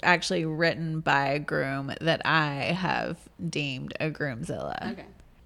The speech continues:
Speaker 1: And this topic also gets me really worked up, so I apologize if I go on a rant after I tell this story.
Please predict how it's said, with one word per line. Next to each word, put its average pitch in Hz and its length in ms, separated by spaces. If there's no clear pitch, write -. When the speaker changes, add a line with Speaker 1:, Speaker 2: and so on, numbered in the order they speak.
Speaker 1:
And 202 260
this 208 560
topic 202 640
also 185 480
gets 175 260
me 180 140
really 170 280
worked 165 360
up, 143 360
so 165 720
I 160 140
apologize 165 680
if 165 160
I 156 120
go 156 220
on 156 180
a 156 100
rant 147 560
after 175 300
I 160 100
tell 170 200
this 240 220
story. - 640